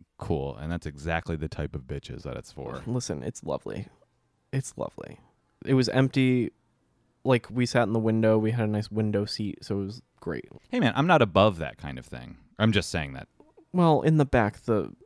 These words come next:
Speaker 2: yeah, the people who are grilling at a bar who rented a bar, those people were terrible. But we were just like, "It's open and we're not going anywhere, so fuck it, we're going here." Like, fine. 'Cause the place we wanted to go, uh, closed as soon as I arrived.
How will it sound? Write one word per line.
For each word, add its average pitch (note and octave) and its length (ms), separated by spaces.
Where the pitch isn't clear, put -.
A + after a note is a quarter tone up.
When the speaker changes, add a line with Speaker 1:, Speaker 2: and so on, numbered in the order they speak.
Speaker 2:
yeah, A#2+ 280
the A2 200
people B2+ 360
who A#2+ 100
are G#2+ 120
grilling A2 480
at F#2+ 120
a G2+ 60
bar G#2 320
who A#2 140
rented G#2 360
a G2+ 40
bar, G#2+ 280
those A2+ 300
people G#2+ 360
were G2 140
terrible. A#1+ 420
But A#2+ 400
we C#3 160
were C3+ 60
just B2 160
like, B2 160
"It's C3+ 180
open C3+ 340
and B2 160
we're B2 80
not A#2 140
going A#2 240
anywhere, G#2 220
so G#2 140
fuck - 240
it, G2 60
we're G#2+ 120
going A2 220
here." A#2+ 220
Like, - 220
fine. C2 320
'Cause B2+ 140
the B2 60
place C3+ 220
we C3 60
wanted B2 360
to A2+ 100
go, G#2 460
uh, A2 200
closed G#2+ 640
as E2 160
soon G#2+ 240
as G#2 160
I G#2+ 240
arrived. G#2 600